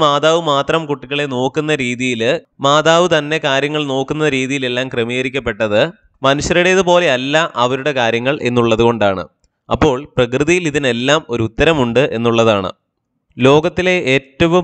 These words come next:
പ്രശസ്തമായ ഒരു പുസ്തകത്തെക്കുറിച്ച് ബിൽ ബ്രൈസൺ എഴുതിയ ആ ഒരു പുസ്തകത്തെക്കുറിച്ച് നമ്മളൊരു വീഡിയോയിൽ വിശദമായി പറഞ്ഞതാണ്. ആ പുസ്തകത്തിൽ നിന്നും ചില പോയിന്റുകളൊക്കെ ഈ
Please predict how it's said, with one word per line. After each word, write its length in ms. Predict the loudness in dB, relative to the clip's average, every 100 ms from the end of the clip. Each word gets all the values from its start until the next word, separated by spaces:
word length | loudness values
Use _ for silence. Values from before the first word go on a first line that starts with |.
| 2
പ്രശസ്തമായ 840 | 0 -2 -4 0 2 2 2 0 0
ഒരു 120 | -2 -2
പുസ്തകത്തെക്കുറിച്ച് 880 | -6 -2 -2 0 2 0 -2 -4 -8 -8 -6
ബിൽ 140 | -6 -6
ബ്രൈസൺ 420 | -4 -4 -4 -6 -8 -8
എഴുതിയ 320 | -8 -6 -4 -4 -6 -6
ആ 40 | -2 -2
ഒരു 100 | -2
പുസ്തകത്തെക്കുറിച്ച് 840 | -8 -8 -6 -4 -2 0 -2 -2 -4 -4 -8
നമ്മളൊരു 320 | -4 -2 -2 -4
വീഡിയോയിൽ 440 | -6 -4 -4 -4 -8 -12
വിശദമായി 460 | -6 -2 0 0 0
പറഞ്ഞതാണ്. 580 | 0 0 0 0 0 -2 -4 _ _ _ _ _ _
ആ 80 | -2 0
പുസ്തകത്തിൽ 500 | 0 -2 0 0 0 -4
നിന്നും 260 | -2 -2 -4 -4 -2
ചില 140 | 0 0
പോയിന്റുകളൊക്കെ 720 | 2 2 2 0 0 0 -2 -4 -4
ഈ 20 | -8